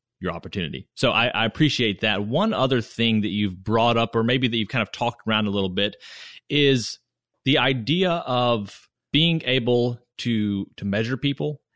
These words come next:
And I don't think you really brought it up, but something you said jogged my thinking about this. How do you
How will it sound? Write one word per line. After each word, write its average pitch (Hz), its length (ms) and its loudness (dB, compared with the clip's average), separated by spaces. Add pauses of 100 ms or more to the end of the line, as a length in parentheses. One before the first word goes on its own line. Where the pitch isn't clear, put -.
(120)
And 113 140 0
I 117 60 2
don't 143 80 2
think 135 140 0
you 123 80 2
really 113 120 4
brought 110 280 2
it 104 100 0
up, 92 160 0
but 101 140 -4 (140)
something 123 300 -2
you 104 120 0
said 107 300 0
jogged 107 360 0
my 90 120 -4
thinking 104 340 -4
about 87 320 -4
this. 95 260 -2 (460)
How 190 260 -2
do 233 80 0
you 139 480 4